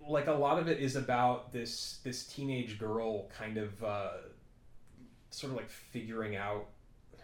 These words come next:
I don't know, th-, there's, there's sort of this, all this weird stuff that happens to her and kind of changes her and stuff.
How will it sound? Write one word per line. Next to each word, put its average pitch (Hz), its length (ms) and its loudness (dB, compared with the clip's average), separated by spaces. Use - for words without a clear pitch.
I 147 100 2
don't 170 120 4
know, 113 140 2
th-, 147 120 -4
there's, 151 340 4
there's 151 220 4
sort 165 140 2
of 151 80 0
this, 131 300 -2
all 135 100 4
this 139 260 -2
weird 127 280 2
stuff - 360 -2
that 117 120 0
happens 107 560 -4
to 117 180 -4
her 101 540 0
and 107 180 -10
kind 113 180 -10
of 101 140 -10
changes 107 480 -4
her 104 220 -2
and 95 120 -6
stuff. 104 300 -2